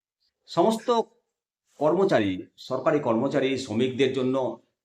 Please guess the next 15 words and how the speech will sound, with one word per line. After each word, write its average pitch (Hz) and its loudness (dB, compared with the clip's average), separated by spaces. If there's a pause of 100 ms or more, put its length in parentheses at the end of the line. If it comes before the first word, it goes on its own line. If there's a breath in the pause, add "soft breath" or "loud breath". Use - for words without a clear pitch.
(200)
অত্যন্ত 190 -8
সুখবর 175 -8
আবার 127 -2
আসছে। - -10 (560)
আপনারা 220 2
জানেন 185 4
যে 185 4
কেন্দ্র 160 -2
সরকার 165 0
ইতিমধ্যে 147 -2
অষ্টম 143 -4
পে 113 -4
কমিশন 131 -6
ঘোষণা 113 -2
করেছে, 113 0